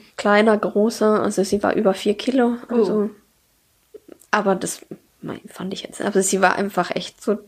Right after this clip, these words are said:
Speaker 1: toll einfach, dass sie
Speaker 2: Ja.
Speaker 1: da war. Und das ist ein ganz unbeschreibliches Gefühl, dass man dann echt den Wurm, den man immer im Bauch hatte, dann auf einmal sieht. Und
Speaker 2: Ich konnte ja gar
Speaker 1: anfassen
Speaker 2: nicht
Speaker 1: kann.
Speaker 2: glauben, dass da irgendwas rauskommt. Ich weiß nicht, wie das bei dir war.
Speaker 1: Nee, du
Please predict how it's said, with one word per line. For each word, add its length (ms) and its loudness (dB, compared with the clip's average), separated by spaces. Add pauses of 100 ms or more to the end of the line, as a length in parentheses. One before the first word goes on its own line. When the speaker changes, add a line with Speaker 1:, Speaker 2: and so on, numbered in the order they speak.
(260)
Speaker 1:
toll 340 4
einfach, 440 -6
dass 280 -6
sie 120 -6
Speaker 2:
Ja. 100 -2
Speaker 1:
da 260 4
war. 240 0
Und 240 -6 (1120)
das 160 2
ist 120 4
ein 140 2
ganz 200 2
unbeschreibliches 640 0
Gefühl, 360 -2
dass 220 0
man 120 -4
dann 120 -4
echt 280 -2 (300)
den 180 -2
Wurm, 260 2
den 120 0
man 140 0
immer 220 0
im 120 0
Bauch 260 4
hatte, 220 -2
dann 180 -4
auf 180 -8
einmal 280 -2
sieht. 400 -8 (760)
Und 120 -4
Speaker 2:
Ich 80 -4
konnte 260 2
ja 60 6
gar 120 4
Speaker 1:
anfassen 60 2
Speaker 2:
nicht 140 -4
Speaker 1:
kann. 60 -8
Speaker 2:
glauben, 380 4
dass 160 0
da 140 2
irgendwas 400 -2
rauskommt. 440 0
Ich 60 -16
weiß 120 -2
nicht, 100 -4
wie 80 -4
das 140 -8
bei 80 -4
dir 200 -6
war. 220 -8
Speaker 1:
Nee, 480 4
du 160 -4